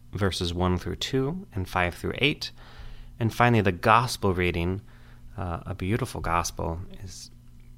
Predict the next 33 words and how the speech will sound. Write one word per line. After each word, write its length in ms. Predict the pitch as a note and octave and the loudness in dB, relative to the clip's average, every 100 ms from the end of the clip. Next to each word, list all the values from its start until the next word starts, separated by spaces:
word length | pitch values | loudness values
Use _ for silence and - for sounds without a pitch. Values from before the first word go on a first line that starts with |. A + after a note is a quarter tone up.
| - - - - | -18 -18 -16 -10
the 80 | F#2 | 0
Gospel 400 | F#2 F2+ - F2+ | 2 2 2 0
of 120 | E2+ | 0
John 420 | E2 F#2 F2+ G2+ | 2 6 6 4
chapter 400 | G#2+ - F2+ - | 0 -4 -4 -4
four, 560 | E2 - G2 F2+ F2+ F#2+ - - - - | -8 0 4 6 4 0 -8 -14 -16 -8
verses 500 | G2 F2 - - - | -4 -4 -4 -6 -6
five 480 | - F2+ F#2 F2+ - - - | 2 4 4 2 -4 -14 -6
all 300 | E2 F#2+ C3 | 0 2 4
the 100 | B2+ | 4
way 220 | A#2 A2+ | 4 4
through 200 | G2+ G#2+ | 2 -2
forty-two. 840 | - - F#2+ F2+ E2 - E2+ F2 F2+ - - - - | -4 2 2 2 -2 -4 -4 -4 -6 -8 -8 -8 -2
And 140 | G2 | 0
there's 160 | F#2 F2+ | 2 0
a 40 | |
shortened 520 | F2 - C#3 D3 G#2+ | -2 0 2 4 4
version, 500 | F#2+ F#2 F2 F2 E2+ E2 - - - | 6 6 4 2 0 -2 -10 -14 0
but 140 | G2 | 4
even 180 | G#2+ G2+ | 6 8
the 80 | F#2 | 6
short 280 | - G2+ | 6 4
version's 420 | F#2 F2+ F2 F2 E2 | 6 4 4 2 0
a 60 | G2 | 0
little 280 | G2 A2 G2 | 4 6 6
bit 120 | D#2+ | 4
long. 440 | F2+ E2+ E2+ E2+ - - - - - | 6 6 6 2 -6 -18 -16 -14 -8
Uh, 280 | F2 E2 E2 - - - - | -6 -6 -8 -10 -8 -6 -6
so 140 | - | 0
we're 60 | A2+ | 2
actually 220 | G#2+ G#2 | 2 2
just 160 | F#2 - | 0 0
gonna 200 | F2+ D2+ | -4 -4